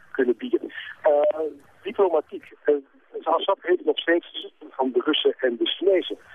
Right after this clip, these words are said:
De oppositie is totaal verdeeld en valt, eh, verder, eh, steeds verder ruziend uit elkaar. En, eh, ja,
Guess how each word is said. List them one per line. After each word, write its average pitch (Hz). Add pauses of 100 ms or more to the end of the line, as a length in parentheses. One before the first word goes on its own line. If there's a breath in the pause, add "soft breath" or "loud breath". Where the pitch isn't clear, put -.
(200 loud breath)
De -
oppositie - (100)
is -
totaal 185
verdeeld 156
en 143
valt, 139 (120)
eh, 131 (160)
verder, 156 (140)
eh, 139 (120)
steeds -
verder 208
ruziend 190 (400 loud breath)
uit 147
elkaar. 151 (400 loud breath)
En, 175
eh, 156
ja, 175